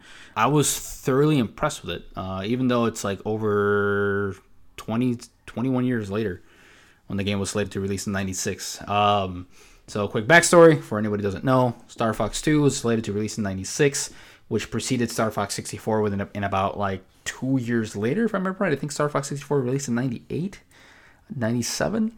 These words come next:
So essentially, Super Nintendo dying console to pass the baton over to the N sixty-four. Nintendo was like, "Eh, why compete against ourselves? We don't wanna kinda saturate the,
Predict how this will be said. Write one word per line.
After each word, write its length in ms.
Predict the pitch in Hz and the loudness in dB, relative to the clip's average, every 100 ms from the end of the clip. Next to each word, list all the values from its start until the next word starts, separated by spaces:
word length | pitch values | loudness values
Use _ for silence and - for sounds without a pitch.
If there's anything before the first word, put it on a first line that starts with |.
| - | -4
So 520 | - 135 127 127 127 | 2 4 6 8 6
essentially, 720 | 120 165 160 - 131 120 110 - | 4 4 4 4 4 4 4 0
Super 220 | - 147 | 2 4
Nintendo 300 | 135 135 120 | 4 4 4
dying 240 | 117 117 110 | 6 4 2
console 520 | 123 117 - 110 110 | 2 2 2 0 0
to 240 | - 107 | -2 -6
pass 300 | - 110 104 | -2 -2 -2
the 120 | - | -6
baton 340 | 101 101 113 104 | -8 -2 -2 0
over 160 | 98 | -2
to 60 | 104 | -4
the 80 | 101 | -4
N 80 | 95 | -6
sixty-four. 500 | - - 175 151 127 | -10 -2 6 6 6
Nintendo 280 | 113 120 113 | 2 0 -2
was 140 | 107 | -2
like, 160 | 101 98 - | -4 -8 -16
"Eh, 360 | 359 359 285 254 | -12 -6 -2 2
why 160 | 156 143 | 2 0
compete 320 | 123 - 156 | -2 0 0
against 260 | 110 104 | 0 -4
ourselves? 420 | 104 - 98 107 113 | -6 -6 -6 -6 -6
We 100 | 107 | -4
don't 120 | 107 | -4
wanna 180 | 104 95 | -4 -6
kinda 260 | 110 98 101 | -8 -8 -6
saturate 500 | 110 107 - 104 98 | -6 -4 -6 -6 -4
the, 220 | 95 | -6